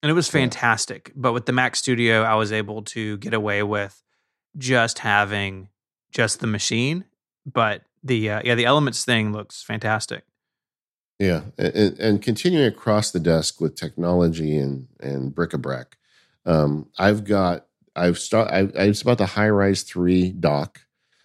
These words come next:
Speaker 2: for the phone. This is part of the new, you know, always on phone. This is one of the reasons why I got rid of the shelf. So it holds the phone at an angle that, like, matches my eye. Um, the Hi-Rise is nice in the sense that you can,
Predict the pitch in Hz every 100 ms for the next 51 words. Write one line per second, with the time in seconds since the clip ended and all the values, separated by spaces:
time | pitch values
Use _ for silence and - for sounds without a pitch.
0 | _ _ 95 87 76 71 78 71 73 78
1 | 82 85 - - 80 76 67 73 73 73
2 | 73 71 69 60 - 78 76 71 71 73
3 | 69 71 - 62 65 65 _ _ _ _
4 | 82 82 80 90 82 76 78 78 69 71
5 | 67 71 69 65 - 65 67 - _ -
6 | - 92 90 - 120 117 - 95 - 85
7 | 82 80 - 78 73 73 78 69 76 71
8 | 71 - 69 - 73 76 73 76 78 69
9 | - 65 64 65 85 _ _ _ _ -
10 | 76 69 71 - 76 78 98 113 110 107
11 | 107 95 82 87 87 110 - 90 85 -
12 | 92 82 80 76 92 95 87 85